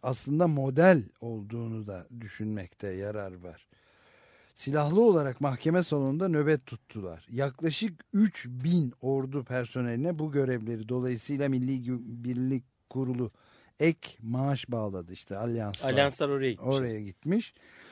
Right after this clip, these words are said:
Speaker 1: Bu insanlar o yıllarda tabii genç insanlar diyor, e, Gürsoy.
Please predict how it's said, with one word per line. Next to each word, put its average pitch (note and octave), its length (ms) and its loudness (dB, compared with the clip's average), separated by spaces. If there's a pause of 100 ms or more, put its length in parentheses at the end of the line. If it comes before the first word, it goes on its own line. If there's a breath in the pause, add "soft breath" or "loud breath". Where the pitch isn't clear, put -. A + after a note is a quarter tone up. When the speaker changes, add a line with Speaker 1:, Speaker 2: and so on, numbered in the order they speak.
(180 loud breath)
Speaker 1:
Bu C3+ 280 4
insanlar F3 680 4 (140)
o E3 120 4
yıllarda E3 640 2
tabii F3+ 380 0
genç E3 300 6
insanlar A2 680 -2
diyor, G2 260 -6 (760)
e, G#2+ 60 -16 (480)
Gürsoy. A2+ 480 -2